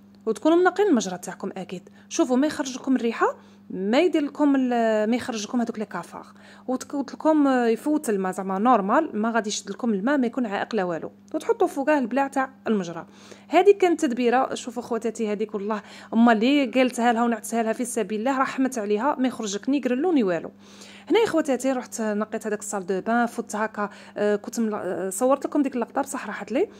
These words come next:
هكا، فوت على الديار تاع الفوقه كاع، آه، سيقتهم حاشاكم حاشا قدركم،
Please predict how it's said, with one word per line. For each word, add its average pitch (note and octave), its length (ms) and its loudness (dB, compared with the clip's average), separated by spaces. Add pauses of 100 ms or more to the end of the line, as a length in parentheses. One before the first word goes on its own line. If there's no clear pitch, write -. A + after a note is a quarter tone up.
(240)
هكا، B3 220 0
فوت B3+ 280 -6
على A3+ 160 -2
الديار A3 240 -2
تاع A3 140 -4
الفوقه G3+ 360 -2
كاع، A3 400 -2
آه، F3 560 -6
سيقتهم G#3 520 -8
حاشاكم G3+ 440 -8
حاشا G#3 220 -8
قدركم، A3+ 360 -4